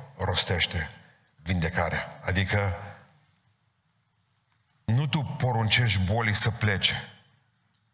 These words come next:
ci Iisus o face prin gura ta. Haideți să vă explic.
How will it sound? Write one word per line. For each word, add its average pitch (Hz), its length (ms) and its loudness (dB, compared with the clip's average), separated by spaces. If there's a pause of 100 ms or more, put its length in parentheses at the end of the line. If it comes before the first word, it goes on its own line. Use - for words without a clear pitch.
(280)
ci - 100 2
Iisus 104 560 2
o - 140 -2
face - 360 0 (380)
prin 95 240 2
gura 98 200 2
ta. - 300 -4 (1300)
Haideți 117 260 2
să - 80 0
vă 95 60 2
explic. 95 380 2